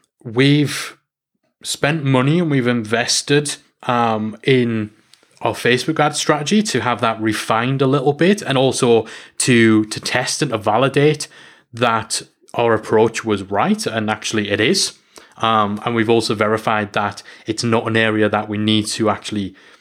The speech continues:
worry too much about doing too much more with.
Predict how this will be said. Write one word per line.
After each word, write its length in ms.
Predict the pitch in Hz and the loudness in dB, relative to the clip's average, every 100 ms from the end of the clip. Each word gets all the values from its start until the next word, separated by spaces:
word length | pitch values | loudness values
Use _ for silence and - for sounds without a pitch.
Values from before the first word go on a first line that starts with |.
| _ | _
worry 420 | 107 104 123 123 120 | -10 0 4 4 2
too 240 | - 117 | 0 0
much 400 | 113 110 - - - | 2 0 -2 -6 -6
about 480 | - 110 104 107 | -2 0 0 -4
doing 260 | - 107 104 | -4 -4 -4
too 140 | - | -6
much 220 | 107 101 107 | -6 -6 -2
more 240 | 101 98 | -2 -2
with. 360 | 95 117 151 | 0 0 0